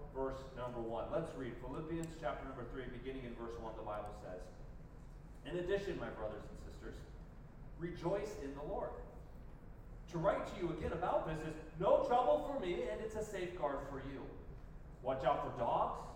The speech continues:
watch out for evil workers, watch out for those who mutilate the flesh. For we are the circumcision, circumcision, the ones who worship by the Spirit of God,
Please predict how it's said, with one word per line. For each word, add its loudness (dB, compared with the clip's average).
watch -4
out 2
for -4
evil 2
workers, 2
watch -4
out 0
for -6
those -2
who -4
mutilate -2
the -6
flesh. 2
For 6
we 4
are 6
the 0
circumcision, 0
circumcision, -2
the 4
ones 4
who 0
worship 2
by 2
the 0
Spirit -4
of -10
God, 2